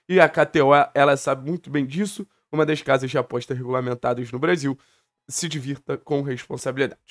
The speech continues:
Vamos agora entrar lá no site da K T O pra gente ver algumas odds e botar o dinheirinho daquele delivery do domingo à noite da galera que vai chegar da Arena da Baixada no bolso de vocês. É tudo muito fácil, só entrar lá, K T O ponto com, você já,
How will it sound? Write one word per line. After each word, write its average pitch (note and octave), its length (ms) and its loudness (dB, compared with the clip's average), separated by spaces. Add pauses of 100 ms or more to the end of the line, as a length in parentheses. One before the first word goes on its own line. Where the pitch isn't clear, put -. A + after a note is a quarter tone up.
Vamos G#3+ 240 2
agora D3 300 4
entrar A2+ 220 -4
lá A#2+ 120 -4
no A#2 60 -6
site - 240 -8
da A#2+ 80 -4
K A2+ 120 -6
T A#2+ 100 -4
O A#2 40 -2
pra A#2+ 140 -4
gente A#2 260 -8
ver B2 100 -2
algumas A#2+ 420 0
odds D3+ 400 6 (360)
e G#3+ 80 -2
botar G3 320 0
o G3+ 80 0
dinheirinho F3+ 360 -4
daquele F3+ 340 -2
delivery E3+ 720 2
do D#3 160 -6
domingo D3+ 400 -4
à C#3 60 2
noite E3 340 0
da C#3+ 100 -4
galera C#3+ 300 2
que C#3 100 -12
vai C#3 160 -6
chegar C3 460 -2 (340)
da D3 120 6
Arena C3+ 300 4
da C3 100 0
Baixada C3 520 0
no C3 120 -2
bolso B2+ 300 -6
de C3+ 60 -8
vocês. D3 400 -4 (760)
É F3 80 4
tudo F#3+ 240 -2
muito G#3+ 220 -2
fácil, B3 380 2
só G#3+ 220 6
entrar F#3+ 280 0
lá, F3+ 160 0
K F3 180 0
T F3 160 -8
O E3+ 200 4
ponto D#3+ 320 -4
com, D#3+ 260 -2
você D3 280 -4
já, C#3+ 300 -4